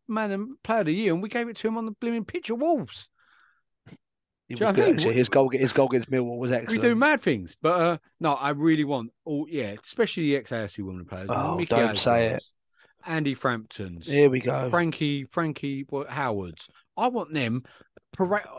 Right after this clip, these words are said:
Speaker 1: every, I want a thousand
Speaker 2: Noel
Speaker 1: of them.
Speaker 2: Frankham. You want all
Speaker 1: Yeah.
Speaker 2: of them, didn't you?
Speaker 1: I want them all round the pitch at half time. Right,
Speaker 2: Well, we
Speaker 1: just
Speaker 2: had it.
Speaker 1: clap,
Speaker 2: Well,
Speaker 1: clap
Speaker 2: we had
Speaker 1: 'em
Speaker 2: it.
Speaker 1: so
Speaker 2: We
Speaker 1: we
Speaker 2: had
Speaker 1: can
Speaker 2: M C Harvey on Saturday. Would that do?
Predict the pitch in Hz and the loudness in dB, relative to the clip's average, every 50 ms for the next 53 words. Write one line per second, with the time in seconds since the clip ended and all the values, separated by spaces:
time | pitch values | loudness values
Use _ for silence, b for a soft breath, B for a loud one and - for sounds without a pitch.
0 | - 320 285 240 254 240 247 214 247 262 277 240 208 - - 262 254 240 240 156 | -2 0 0 0 0 -2 -2 -2 -2 -2 0 -2 -2 -2 0 0 2 6 8 8
1 | 156 156 131 117 104 160 156 156 156 - - 135 127 135 160 170 160 170 175 180 | 8 8 8 6 6 6 6 4 2 2 0 0 0 2 4 4 6 6 8 8
2 | 180 180 151 139 143 151 143 131 131 127 113 - 208 226 262 269 240 226 226 240 | 8 6 6 4 0 -2 -4 -4 -4 -6 -4 -2 -2 0 2 2 2 4 4 4
3 | 220 170 139 127 175 185 180 170 160 151 - 185 160 - - - 143 139 135 131 | 4 4 4 2 2 2 4 2 0 -2 -2 -2 -2 -2 -4 -6 -6 -4 -4 -4
4 | 123 - - 143 135 123 110 101 87 82 - _ _ _ _ _ _ - 113 120 | -4 -2 -2 -2 0 0 -2 -6 -8 -12 -18 _ _ _ _ _ _ -10 -8 0
5 | 139 151 160 165 180 185 196 185 - 190 185 160 151 139 - - 160 170 170 165 | 2 4 6 8 10 8 8 8 8 10 10 10 8 4 2 4 6 6 8 8
6 | 175 - 120 156 165 160 156 160 160 151 139 151 156 151 165 160 156 139 123 131 | 6 4 4 4 6 6 6 6 4 2 0 0 4 6 8 8 8 6 4 -2
7 | 120 - - 131 127 127 139 143 147 156 156 139 127 - 131 131 151 | -6 -4 -4 -4 -2 -2 0 0 2 2 2 0 0 -2 -6 -8 -8